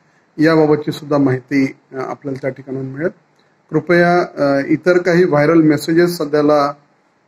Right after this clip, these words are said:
अ, काही, अ, फिरत आहेत त्यावर कृपया विश्वास ठेवू नका, एवढीच माझी आपल्याला विनंती आहे.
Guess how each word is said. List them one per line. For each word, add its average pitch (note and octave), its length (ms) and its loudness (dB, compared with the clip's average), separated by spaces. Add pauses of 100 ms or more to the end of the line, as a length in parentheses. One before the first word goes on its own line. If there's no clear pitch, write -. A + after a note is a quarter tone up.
(120)
अ, C#3 300 -2
काही, D3 680 0
अ, C3 400 0
फिरत E3 320 0
आहेत E3+ 260 0 (560)
त्यावर E3+ 260 4
कृपया E3 300 -2
विश्वास C3+ 460 -2
ठेवू B2 120 -4
नका, B2 200 -6
एवढीच D3 360 -2
माझी B2+ 160 -2
आपल्याला C3+ 360 -10 (600)
विनंती C#3 400 0
आहे. - 260 -10